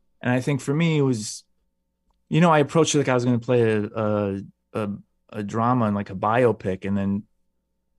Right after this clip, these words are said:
I come on set and I'm there to help tell their story, and you just trust fall, and, you know, you serve what they wanna do with the character.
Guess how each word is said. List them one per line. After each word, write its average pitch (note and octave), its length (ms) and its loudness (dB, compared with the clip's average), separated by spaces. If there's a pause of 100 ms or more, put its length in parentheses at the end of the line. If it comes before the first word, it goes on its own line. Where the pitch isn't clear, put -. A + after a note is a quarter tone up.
(260)
I A2+ 80 -2
come A#2+ 220 0
on A2 120 0
set A2 360 -2
and G#2+ 120 -6
I'm G#2 120 -2
there G#2 180 0
to G2 60 -6
help - 300 -8
tell G#2+ 160 -4
their F#2+ 160 -4
story, G2+ 520 -2
and F2+ 120 -10
you F2+ 60 -10
just F2+ 200 -16
trust - 300 -8
fall, F2+ 380 -8
and, F#2+ 220 -6
you F#2+ 60 -4
know, F#2 140 -6
you F#2+ 160 -8
serve G#2 380 -2
what G#2 220 -8
they A#2 140 -2
wanna G#2 300 -4
do F#2+ 160 -8
with F#2 120 -12
the - 60 -20
character. A2 560 -2